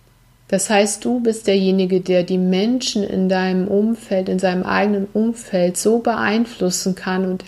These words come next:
erinnern kann an das, was sie zu liebenswerten und zu großartigen Menschen macht. Nutze die Chance. Und deine Werte,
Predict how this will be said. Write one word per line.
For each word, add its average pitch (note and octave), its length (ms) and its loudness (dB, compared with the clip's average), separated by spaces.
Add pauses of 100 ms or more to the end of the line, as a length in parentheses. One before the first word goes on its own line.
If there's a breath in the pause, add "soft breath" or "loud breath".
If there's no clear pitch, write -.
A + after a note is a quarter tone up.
erinnern G#3 960 0
kann F3 340 -2
an F3+ 180 -6
das, F#3+ 380 -2
was F#3 300 -2 (160 loud breath)
sie G3+ 300 0
zu G3+ 500 2 (120)
liebenswerten G3+ 1000 2
und F#3+ 160 -8
zu F#3+ 100 -14
großartigen G3 1040 -2
Menschen A#3 560 -4
macht. E3 540 -10 (480)
Nutze C4 640 2
die A3 200 -6
Chance. E3+ 880 -8 (1300 soft breath)
Und G3+ 160 0
deine G3+ 420 2
Werte, F#3+ 960 0